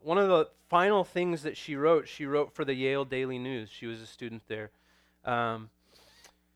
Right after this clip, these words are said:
and she wrote something that, uh, for me, certainly resonated, and I think it'll, I think it'll resonate for, for many of us here. Again, and I, I think this is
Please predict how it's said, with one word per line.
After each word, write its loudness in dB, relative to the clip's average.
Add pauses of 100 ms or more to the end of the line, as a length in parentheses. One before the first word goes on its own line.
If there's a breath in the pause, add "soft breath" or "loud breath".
(440)
and 0
she -4
wrote 6
something 0
that, 2 (120)
uh, -6
for 0
me, 4
certainly 0
resonated, 2
and -2
I 2
think -4
it'll, 2 (180)
I -10
think -2
it'll 2
resonate 2
for, -2 (480)
for -6
many 2
of 2
us -4
here. 0
Again, 0
and 0
I, 2
I 0
think -6
this -2
is -10